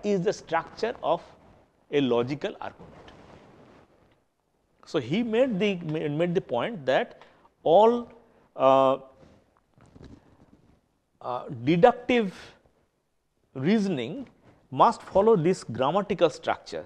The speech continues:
That means, the major premise must have a subject, a predicate, minor premise must have a subject, a predicate,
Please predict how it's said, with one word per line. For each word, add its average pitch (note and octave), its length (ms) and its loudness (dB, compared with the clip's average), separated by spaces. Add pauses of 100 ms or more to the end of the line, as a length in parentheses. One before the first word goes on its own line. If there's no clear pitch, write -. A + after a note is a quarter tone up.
That C3 180 -4
means, F#3 200 -4
the D#3 100 -2
major E3 380 2
premise F#3+ 680 -6
must D3+ 320 -2
have F#3 320 0 (100)
a B2+ 180 2
subject, F3+ 720 0 (100)
a A#2+ 40 -6
predicate, D3 600 -4 (760)
minor E3 320 0
premise F#3+ 460 0
must D3 260 -6
have C#3+ 140 -4
a C#3+ 60 -10
subject, E3+ 640 0
a B2 80 -6
predicate, D3+ 600 -6